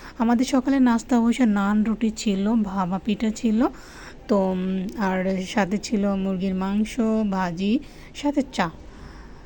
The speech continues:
তো যাচ্ছি আমরা নিচে, তোমরা দেখতে থাকো কেমন লাগছে। আম,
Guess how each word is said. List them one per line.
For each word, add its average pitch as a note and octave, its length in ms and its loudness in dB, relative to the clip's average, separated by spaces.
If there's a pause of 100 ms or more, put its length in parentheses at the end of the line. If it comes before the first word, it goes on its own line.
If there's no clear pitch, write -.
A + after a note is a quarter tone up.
(240)
তো G#3 120 0
যাচ্ছি B3+ 480 4
আমরা E4 240 6
নিচে, C#4 640 4 (340)
তোমরা G3 240 -2
দেখতে F#3+ 360 -4
থাকো A3 580 -4 (600)
কেমন G3 240 -2
লাগছে। F#3+ 500 -2 (760)
আম, F#3 680 0